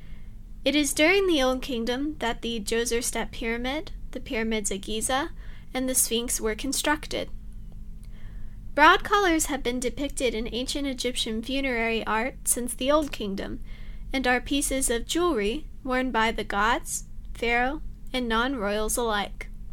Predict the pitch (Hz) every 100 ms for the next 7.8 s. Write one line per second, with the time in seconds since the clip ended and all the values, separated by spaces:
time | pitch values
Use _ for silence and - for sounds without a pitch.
0 | - - - - - - - - - -
1 | - - - - - 285 370 - 349 311
2 | 240 214 220 226 247 233 226 226 269 214
3 | 214 311 320 277 294 294 294 120 - -
4 | - - - - - - - - - -
5 | - 311 349 349 359 - 269 - 226 226
6 | - 254 277 359 - - 247 247 262 277
7 | 277 - 240 202 196 - - -